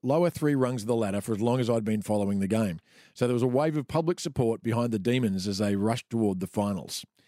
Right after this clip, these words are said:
The negative side of fanatically following a footy team is that you're rarely able to watch any others.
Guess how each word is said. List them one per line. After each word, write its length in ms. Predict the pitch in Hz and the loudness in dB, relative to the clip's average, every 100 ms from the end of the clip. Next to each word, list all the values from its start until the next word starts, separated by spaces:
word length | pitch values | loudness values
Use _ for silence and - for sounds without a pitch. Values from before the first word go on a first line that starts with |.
| _ _ _ _ | _ _ _ _
The 60 | 123 | -2
negative 360 | 160 202 190 143 | 0 2 0 0
side 380 | 160 151 147 - _ _ | 2 2 0 -6 _ _
of 220 | 113 107 - | -6 -6 -6
fanatically 460 | 123 131 147 127 117 | -2 0 0 0 0
following 360 | 139 131 120 113 | 0 0 -2 -4
a 40 | |
footy 240 | - 156 | 0 0
team 340 | 143 123 110 110 | 0 0 0 0
is 140 | 127 | -2
that 160 | 117 117 | -4 -2
you're 80 | 113 | 0
rarely 300 | 156 170 127 | 0 0 0
able 200 | 123 123 | 0 2
to 80 | 120 | 2
watch 220 | 120 120 | 0 0
any 180 | 127 135 | -2 0
others. 380 | 165 135 - | 0 0 -4